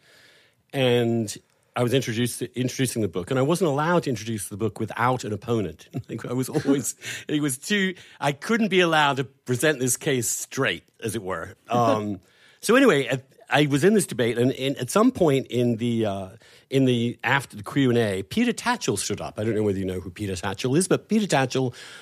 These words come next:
was probably the most famous gay rights campaigner in Britain. He was one of the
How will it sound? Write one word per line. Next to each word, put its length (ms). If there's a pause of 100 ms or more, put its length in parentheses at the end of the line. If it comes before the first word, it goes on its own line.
(100)
was 140
probably 260
the 80
most 240
famous 320
gay 140
rights 220
campaigner 480
in 220
Britain. 480
He 160
was 320
one 140
of 140
the 220